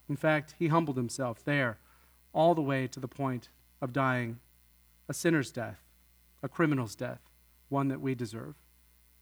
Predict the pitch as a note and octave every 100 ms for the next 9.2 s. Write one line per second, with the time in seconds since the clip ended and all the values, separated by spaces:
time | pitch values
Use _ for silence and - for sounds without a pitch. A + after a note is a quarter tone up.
0 | _ _ _ _ _ D3 C3+ - C#3 E3+
1 | D3+ C#3+ C3 D3+ E3+ F3+ D3+ D3+ D3+ D#3
2 | D3+ D#3 D3 - - _ D#3 E3+ F#3 -
3 | D#3+ C3 A2+ _ _ _ _ _ - F3+
4 | F3+ E3+ D#3 F#3 G3 G3 G3 F#3+ E3 E3+
5 | F3+ F3+ F3 D#3+ C#3+ D3 D3+ D3+ C#3+ C3+
6 | - _ _ _ _ _ D3 C#3+ C3 B2+
7 | A#2 G2 F#2+ - _ _ _ _ _ _
8 | _ _ _ _ _ _ C3 C3 C#3 B2
9 | B2